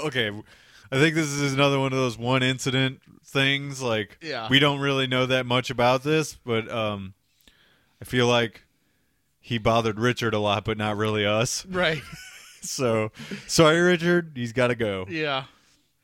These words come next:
Speaker 1: Uh,
Speaker 2: Well, we just lost a listener.
Speaker 1: yeah, we, well, he'll be back. Um,
Speaker 2: Probably
Speaker 1: let-,
Speaker 2: not.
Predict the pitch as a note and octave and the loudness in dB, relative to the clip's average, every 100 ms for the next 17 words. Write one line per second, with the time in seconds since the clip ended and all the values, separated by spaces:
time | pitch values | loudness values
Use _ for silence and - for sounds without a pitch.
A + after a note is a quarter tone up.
0 | _ _ _ _ _ _ _ - _ A2 | _ _ _ _ _ _ _ -20 _ -8
1 | A2 G#2+ G#2+ G#2 G#2+ F#3+ G3+ F3+ G3 F3 | -4 0 0 0 0 0 0 -2 -4 -6
2 | - E3 F3+ - E3+ E3 - - A2+ A2+ | -4 -6 -6 -8 -8 -8 -8 -14 -16 -12
3 | G#2 G2 G2 G2 G2 A2 A2 G#2 G2 _ | -4 -2 -2 -4 -6 -8 -6 -6 -8 _
4 | _ - A2 G#2 F2+ F2 - _ _ _ | _ -14 -12 -10 -8 -8 -10 _ _ _
5 | _ _ _ _ - B2 B2 B2+ B2 B2+ | _ _ _ _ -4 0 0 0 -2 -4
6 | C3 A3+ F3 A#2 | -4 -6 -10 -14